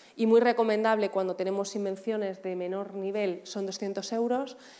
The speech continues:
La patente europea de los treinta y ocho países, eh, cinco mil euros solo en siete países de los treinta y ocho, y el procedimiento P C T alrededor de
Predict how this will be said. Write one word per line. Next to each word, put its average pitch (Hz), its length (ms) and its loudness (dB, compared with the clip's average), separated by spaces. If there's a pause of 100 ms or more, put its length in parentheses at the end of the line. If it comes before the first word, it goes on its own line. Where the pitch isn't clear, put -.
(140)
La 202 120 2
patente 208 360 2
europea 220 360 4
de 208 80 6
los 196 100 0
treinta 202 260 -4
y 202 60 2
ocho 202 240 -4
países, 196 680 -4 (1200)
eh, 185 840 -2
cinco 220 300 2
mil 240 120 4
euros 240 280 4
solo 240 200 -2
en 190 140 -4
siete 247 420 -2
países 220 640 -8
de 202 60 -6
los 196 160 -8
treinta 190 260 -10
y 214 120 -2
ocho, 302 340 -8 (600)
y 233 80 8
el 220 80 6
procedimiento 226 640 2
P 247 80 4
C 240 160 -2
T 240 140 0
alrededor 220 480 2
de 220 160 0